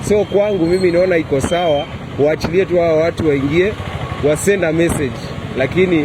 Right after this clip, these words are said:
pia, eh, hiyo kufuata hiyo, kufuata hiyo mwelekeo ya ku notify the ministry pia ni muhimu for some reasons. Lakini kama kwa mtu maybe unaona kama yeye kwake ni sawa, na yeye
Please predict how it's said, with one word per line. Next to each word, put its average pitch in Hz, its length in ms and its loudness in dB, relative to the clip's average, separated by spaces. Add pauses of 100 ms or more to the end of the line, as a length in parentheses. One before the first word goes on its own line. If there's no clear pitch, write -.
(140)
pia, 170 340 2 (260)
eh, 147 300 4
hiyo 175 160 4
kufuata 165 420 -2
hiyo, 156 420 4
kufuata 151 340 -2
hiyo 135 680 2
mwelekeo 127 480 2
ya 127 180 0
ku 123 300 0 (600)
notify 165 440 2
the 139 100 0
ministry 156 460 -2
pia 175 200 2
ni 151 100 -2
muhimu 147 540 2 (400)
for 131 300 2
some 139 340 0
reasons. 139 460 0
Lakini 175 440 0 (520)
kama 208 220 0
kwa 175 180 2
mtu 190 260 -2
maybe 175 300 2
unaona 170 260 2
kama 165 220 0
yeye 156 220 4
kwake 151 300 0
ni 123 120 -2
sawa, 120 340 -4 (200)
na 135 60 0
yeye 165 200 2